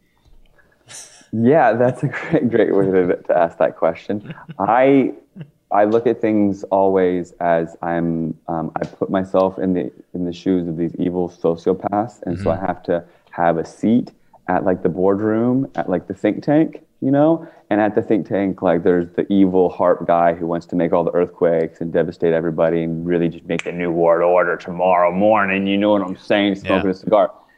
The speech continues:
Speaker 1: or whatever. And, like, um, I'm, I witness what they're trying to do. And it's slow game, dude. It's really, really slow game what they want and how to get us from,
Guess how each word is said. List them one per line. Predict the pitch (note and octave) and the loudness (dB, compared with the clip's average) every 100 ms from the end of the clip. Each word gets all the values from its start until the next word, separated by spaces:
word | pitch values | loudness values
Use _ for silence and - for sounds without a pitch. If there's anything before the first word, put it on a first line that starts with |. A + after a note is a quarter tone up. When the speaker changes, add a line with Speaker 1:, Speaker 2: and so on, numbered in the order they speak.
| _ | _
Speaker 1:
or | G#2 | 2
whatever. | G#2 G#2+ G#2 G2+ - - _ | 4 6 6 4 2 -10 _
And, | G#2+ G#2+ G#2+ | 0 2 2
like, | G#2+ G#2+ G#2+ G#2+ | 4 2 0 -4
um, | G#2+ G2+ G2 | -2 -2 0
I'm, | A2 A2+ A2 A2+ - | 0 2 0 0 2
I | A2 | 2
witness | A2+ A#2+ A2+ G2 - | 2 0 -2 -6 -10
what | G2+ G#2 G#2+ | -4 -2 -2
they're | |
trying | F#2+ A2+ G2+ G2+ | -2 -2 0 0
to | |
do. | A2+ D#3 F#2+ - | 2 2 2 0
And | G#2 | -4
it's | G2+ | -4
slow | - - _ C#3 C3+ B2+ | -12 -20 _ 2 4 4
game, | G#2+ C3 D3 A2+ F2+ F2 F2+ | 2 0 0 -2 -2 -4 0
dude. | G#2 A#2+ C3+ D3 - _ _ - | 2 4 4 2 -2 _ _ -2
It's | G#2+ G#2 | 0 0
really, | G#2 A#2+ A#2+ | -2 0 2
really | A2+ A2+ G#2 | 2 2 0
slow | - - G2+ G2+ G2 G2 F#2+ F#2+ | -2 -8 0 2 4 4 4 2
game | F#2+ F#2+ F#2 F2+ | 0 0 -2 -2
what | F2 - | -4 0
they | F2+ | 0
want | F2 F2 F2 E2 - - | 0 -2 -2 -4 -8 -10
and | E2+ | -10
how | F2 E2+ | -6 -2
to | E2+ | -2
get | E2 F2+ E2 D#2+ | -2 -2 0 -2
us | E2 E2 E2 _ | -4 -4 -8 _
from, | F2 E2 | -6 -6